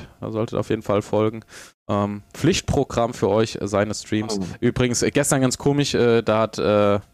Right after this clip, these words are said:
Speaker 1: glaub, Pascal hat gestreamt und, äh, du warst nur zu hören, das war für mich komplett irritierend.
Speaker 2: Äh, Dominik.
Speaker 1: Äh, Dominik
Speaker 2: Ja,
Speaker 1: oder so,
Speaker 2: ja,
Speaker 1: ja.
Speaker 2: irgendwie die Woche war ich, äh, gesundheitlich nicht so fit. Ich hab auch irgendwann mal, ich hab gestreamt und hab dann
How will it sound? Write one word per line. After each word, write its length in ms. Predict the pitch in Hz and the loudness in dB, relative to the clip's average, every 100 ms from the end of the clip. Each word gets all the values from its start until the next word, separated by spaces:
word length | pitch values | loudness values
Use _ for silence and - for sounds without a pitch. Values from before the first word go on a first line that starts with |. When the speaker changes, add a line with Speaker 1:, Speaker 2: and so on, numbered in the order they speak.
| - _ | -20 _
Speaker 1:
glaub, 140 | - - | -4 -2
Pascal 340 | 117 - 180 | -2 0 0
hat 140 | 233 - | 0 -2
gestreamt 520 | 107 - 127 156 - | -8 0 0 0 -4
und, 240 | 127 123 | -4 -2
äh, 80 | 120 | -2
du 100 | 143 | 0
warst 200 | 143 - | 0 0
nur 100 | 131 | -2
zu 100 | - | 2
hören, 160 | 123 117 | 2 2
das 100 | 104 | 0
war 120 | 101 | -2
für 100 | 107 | -2
mich 140 | 101 | -6
komplett 420 | - 98 - 95 - | -6 -6 -2 -4 -4
irritierend. 540 | 95 87 92 90 - - - _ _ _ - | -8 -6 -8 -8 -12 -20 -20 _ _ _ 2
Speaker 2:
Äh, 240 | 127 123 | 4 4
Dominik. 500 | - 123 104 92 - - - _ _ | 4 6 6 2 -2 -20 -20 _ _
Speaker 1:
Äh, 120 | 117 | -2
Dominik 220 | 123 120 139 | 0 4 6
Speaker 2:
Ja, 200 | 156 131 | 8 6
Speaker 1:
oder 140 | 92 | 6
so, 100 | 151 | 8
Speaker 2:
ja, 340 | 151 165 180 | 8 8 8
Speaker 1:
ja. 0 | |
Speaker 2:
irgendwie 420 | 156 - 170 175 165 | 6 6 6 4 4
die 140 | 156 | 4
Woche 280 | 170 180 139 | 6 4 4
war 140 | 131 175 | 2 2
ich, 260 | - - 85 | 0 0 4
äh, 140 | 143 | 4
gesundheitlich 680 | 151 - 233 277 185 127 - | 4 4 4 4 4 2 4
nicht 160 | 113 | 2
so 80 | - | 2
fit. 260 | 107 170 - | 0 0 0
Ich 100 | - | 0
hab 160 | 170 - | 2 4
auch 160 | 151 | 4
irgendwann 400 | 165 165 165 160 | 6 6 6 6
mal, 400 | 160 156 156 151 - | 6 6 6 4 0
ich 140 | - | -2
hab 220 | - - | -4 -2
gestreamt 500 | 143 - - 160 190 | -2 0 4 6 6
und 120 | 143 143 | 4 4
hab 160 | 143 | 4
dann 340 | 147 139 135 | 4 6 6